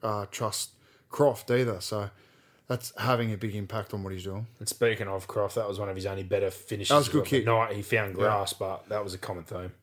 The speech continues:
Speaker 2: So pre-season, that's gotta be a big point of emphasis for Croft and Munster. If they're the halves moving forward, the kicking game's gotta get better between those two.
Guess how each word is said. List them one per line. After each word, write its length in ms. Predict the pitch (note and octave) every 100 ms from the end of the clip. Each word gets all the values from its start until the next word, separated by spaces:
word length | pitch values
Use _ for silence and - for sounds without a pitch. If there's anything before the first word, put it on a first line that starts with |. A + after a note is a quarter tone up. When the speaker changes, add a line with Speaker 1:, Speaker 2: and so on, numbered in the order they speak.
| _ _ _
Speaker 2:
So 160 | - G2
pre-season, 640 | - C3 A#2+ - A2 G#2+
that's 200 | G#2 G#2
gotta 140 | - G#2
be 80 | G2+
a 20 |
big 220 | G2 F#2+
point 220 | - G2
of 60 | F#2
emphasis 420 | G2 F#2 F#2 F#2+
for 260 | - G2 F2+ - _ _ _ - - - _ -
Croft 380 | C3+ A#2+ - A#2+
and 100 | G#2+
Munster. 440 | A#2+ A2+ - A#2+
If 80 | A2+
they're 100 | A#2
the 80 | G#2
halves 320 | G#2+ G#2+ G2+
moving 240 | G#2+ F#2+ F#2
forward, 320 | - G2 G2
the 60 | G2+
kicking 240 | A2 G#2
game's 260 | G2 F#2 F2+
gotta 120 | F#2
get 140 | F#2
better 160 | F2+ F#2+
between 300 | F2+ - F#2
those 180 | F#2 F2+
two. 240 | - G2